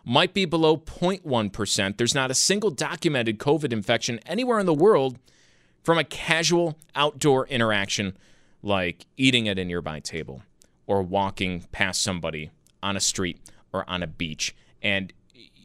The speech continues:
you see all the photos, you hear this still today about going to beaches. You'd think that <laughs> there's this outrage that fun itself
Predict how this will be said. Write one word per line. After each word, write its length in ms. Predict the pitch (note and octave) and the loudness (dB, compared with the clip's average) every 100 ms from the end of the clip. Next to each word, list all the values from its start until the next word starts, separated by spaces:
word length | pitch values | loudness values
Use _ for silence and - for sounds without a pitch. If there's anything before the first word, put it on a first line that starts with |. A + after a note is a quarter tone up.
| F#2 G2+ G2+ | -20 -20 -20
you 460 | G#2+ B2+ B2 B2 A#2+ | -16 -8 -6 -4 0
see 280 | - G3+ F3 | 2 2 0
all 140 | D3+ | 0
the 100 | B2 | -4
photos, 520 | - G#2+ F#2+ F#2 F#2+ | -4 -2 0 -2 -2
you 60 | A#2 | -4
hear 280 | - D3+ F#3 | -2 0 2
this 280 | D3 C3+ - _ _ | 0 0 -2 _ _
still 500 | - - - - G#3+ | -2 0 2 2 0
today 520 | G3 - B2 A#2 E2+ - _ _ _ | 2 2 4 2 0 -8 _ _ _
about 320 | A#2 A#2 A2 | 0 2 0
going 300 | - C3+ C#3 | 2 2 2
to 60 | A2+ | -2
beaches. 640 | A2 A#2 - E2 - - - _ _ _ _ _ _ _ _ _ A#2+ | -2 -2 -2 -2 -4 -6 -8 _ _ _ _ _ _ _ _ _ 0
You'd 240 | C#3 C3+ | 2 2
think 340 | - F#3 G3 | 2 0 0
that 340 | D3+ D3 C3 - _ - | 0 2 2 -4 _ -16
<laughs> 60 | D3+ _ _ _ _ _ _ | -16 _ _ _ _ _ _
there's 300 | C3 D3 A#2+ | 2 2 0
this 220 | C#3 C3 | -2 0
outrage 800 | C3+ D3 B2+ A2 F#2 F2+ F2 - _ _ _ _ _ _ - | 2 2 2 0 0 -2 -8 -10 _ _ _ _ _ _ 0
that 420 | A#2 A#2 A2+ - | 4 4 2 -8
fun 380 | - E3+ E3+ E3 | -2 2 4 2
itself 680 | C#3 - D3 A#2+ E2+ - | 0 2 2 0 -4 -16